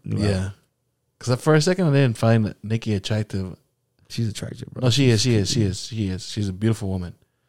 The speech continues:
Speaker 2: But, like, her level, like, on, like, my rankings had, like, dropped a bit. And then, like, after I saw her on that, I don't know what it was, and I was, it just went back up again.
Speaker 1: She's top two.
Speaker 2: Top two?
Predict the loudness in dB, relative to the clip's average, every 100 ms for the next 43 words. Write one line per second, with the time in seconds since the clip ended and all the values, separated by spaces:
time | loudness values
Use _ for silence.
0 | _ _ _ _ 2 4 4 0 -8 _
1 | _ _ _ _ _ _ _ -4 2 4
2 | 4 2 4 2 2 0 -2 -2 -6 -8
3 | -6 -2 0 0 -2 -2 -4 -4 -4 -4
4 | -4 -4 -6 -4 -2 0 0 -2 _ _
5 | _ _ _ _ _ _ _ _ 0 2
6 | 2 2 0 0 -2 -4 -4 -4 0 0
7 | 0 0 -2 0 0 0 0 0 0 -2
8 | -4 -4 -2 -2 -2 -4 -4 -4 -6 -8
9 | -12 -10 -12 -6 -6 -6 -8 -8 -10 -8
10 | -10 -10 -14 -12 -10 -8 -8 -8 _ _
11 | _ _ _ _ _ _ _ _ _ -6
12 | -4 -2 -2 -2 -2